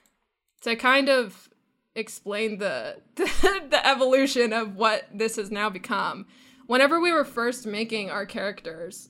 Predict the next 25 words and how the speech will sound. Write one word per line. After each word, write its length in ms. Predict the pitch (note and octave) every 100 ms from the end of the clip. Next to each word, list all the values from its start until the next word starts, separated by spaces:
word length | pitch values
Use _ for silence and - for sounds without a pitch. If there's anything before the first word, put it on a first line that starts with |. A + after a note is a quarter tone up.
| _
Amelia 480 | - A3 A3 A#3+ B3+
and 140 | B3 A3
I 120 | G3+
were 120 | F#3+
like, 380 | F#3 F3+ F#3 -
"Okay, 240 | A3+ F#3 F#3+
we 100 | G#3+
both 240 | A3 A3
wanna 160 | A3+ A3
be 420 | G#3 G#3 G3+ G3 _ _ _ _ _ A3
Jedi, 600 | F#3+ G#3 F3+ F#3 G3 G3+ _ _ _ _ _
so 300 | - A#3 A3
do 160 | G3
we 120 | G#3 A#3
know 220 | D#4 F4
each 160 | E4
other? 380 | G3 E3+ - - -
Do 100 | F3+
we 80 | F#3
have 160 | F#3+
a 40 | A3
relationship 640 | C4 D#4+ F4 C4+ A#3 F#3+
with 140 | F3+
each 180 | C#3 -
other?" 440 | - - G2+ -